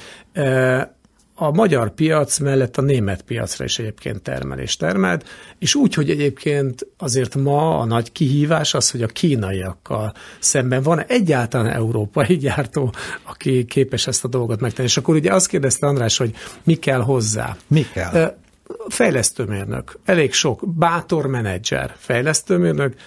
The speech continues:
Speaker 1: és tőke. És például ennél a cégnél egészen konkrétan tudom, hogy mind a három jelen volt.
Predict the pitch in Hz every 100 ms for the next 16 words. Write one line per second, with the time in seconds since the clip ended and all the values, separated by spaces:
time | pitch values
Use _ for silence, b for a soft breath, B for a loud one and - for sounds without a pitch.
0 | B - - - 127 110 73 - B B
1 | 143 - 196 165 143 139 117 - 135 120
2 | 113 113 107 113 101 113 104 113 117 -
3 | 117 110 113 104 101 95 95 95 87 92
4 | - - - -